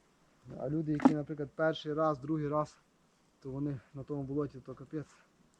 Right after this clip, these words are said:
Губляться, губляться. Ось таке, коротше, назбирав трошки. Бачите, зелена теж гарна така, крупна. Треба трохи підкріпитися,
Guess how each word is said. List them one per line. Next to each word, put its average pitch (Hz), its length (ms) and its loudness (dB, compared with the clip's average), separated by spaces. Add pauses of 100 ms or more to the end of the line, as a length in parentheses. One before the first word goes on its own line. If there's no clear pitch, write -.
(1400)
Губляться, 139 520 -4
губляться. 135 420 -8 (1500)
Ось 143 120 -16
таке, 156 320 -6
коротше, 160 420 -6 (1120)
назбирав 147 520 -2
трошки. 120 280 -20
Бачите, 147 260 -18
зелена 147 320 -4
теж 170 240 -2
гарна 131 320 -6 (100)
така, - 180 -10 (340)
крупна. 147 380 -4 (1500)
Треба 170 200 4
трохи 170 300 0
підкріпитися, 196 800 0